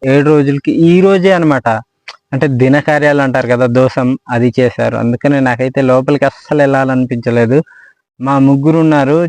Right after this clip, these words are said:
చెత్త అయితే వీళ్ళు వచ్చి ఉంటే లోపలికి వెళ్ళే వాళ్ళం. కానీ వీళ్ళని కూడా అలాగని తిట్టడం కరెక్ట్ కాదు, ఎందుకంటే వాళ్ళు ఏదో సరదా కోసం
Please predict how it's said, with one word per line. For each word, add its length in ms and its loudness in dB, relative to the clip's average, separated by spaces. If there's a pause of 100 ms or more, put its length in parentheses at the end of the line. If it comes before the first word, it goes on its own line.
(180)
చెత్త 440 -4
అయితే 240 2
వీళ్ళు 240 0
వచ్చి 260 -2
ఉంటే 280 0
లోపలికి 400 -2
వెళ్ళే 240 2
వాళ్ళం. 460 -2 (640)
కానీ 180 -4
వీళ్ళని 440 0
కూడా 340 0
అలాగని 500 0
తిట్టడం 580 -2 (880)
కరెక్ట్ 260 -8
కాదు, 300 -2
ఎందుకంటే 520 0
వాళ్ళు 320 0
ఏదో 180 0
సరదా 400 0
కోసం 420 -4